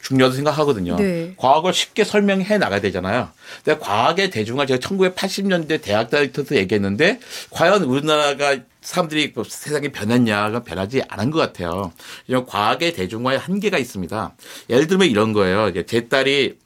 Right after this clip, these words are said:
Speaker 1: 초등학교 사 학년 때 아르키메데스의 부력의 원리를 강연을 들으러 갔어요.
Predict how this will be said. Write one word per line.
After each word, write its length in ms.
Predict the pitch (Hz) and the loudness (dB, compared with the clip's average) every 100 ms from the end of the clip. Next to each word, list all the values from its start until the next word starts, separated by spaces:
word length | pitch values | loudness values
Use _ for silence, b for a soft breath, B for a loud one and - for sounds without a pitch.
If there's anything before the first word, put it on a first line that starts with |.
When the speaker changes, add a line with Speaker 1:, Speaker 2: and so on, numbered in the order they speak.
| - | -10
Speaker 1:
초등학교 320 | 160 147 147 | -4 -2 -2
사 120 | 139 | -2
학년 280 | 131 120 - | -2 -2 -2
때 280 | 147 165 196 B B | 0 0 -2 B B
아르키메데스의 1160 | - 113 170 180 185 170 156 135 - 139 139 151 | -4 2 2 0 2 4 4 2 0 2 2 2
부력의 400 | - 104 127 165 | -2 2 2 2
원리를 360 | 160 143 127 104 | 2 2 0 -4
강연을 440 | 92 98 101 98 | -4 -2 -2 -2
들으러 220 | - 101 | -6 -8
갔어요. 520 | 92 - 85 82 147 | -8 -8 -6 -4 -4